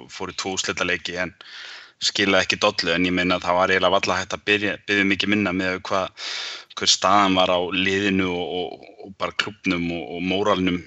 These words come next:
fyrir ári síðan. En hann er klárlega að græða á því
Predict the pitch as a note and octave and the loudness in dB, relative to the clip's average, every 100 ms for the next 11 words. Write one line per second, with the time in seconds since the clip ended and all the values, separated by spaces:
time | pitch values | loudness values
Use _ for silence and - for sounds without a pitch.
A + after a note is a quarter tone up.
0 | - - G2 F#2+ F#2+ - E2+ E2 - _ | -10 -2 2 4 2 0 -2 -8 -14 _
1 | - _ - F2+ F2 E2+ _ - _ _ | -20 _ -6 -4 -4 -6 _ -20 _ _
2 | _ _ _ _ _ _ - - - G2 | _ _ _ _ _ _ -16 -6 0 0
3 | G2 G#2+ G#2+ G#2 F#2+ A2+ G#2 A2 A#2 G2+ | 2 2 4 4 2 2 4 4 4 2
4 | G2 - | 0 -2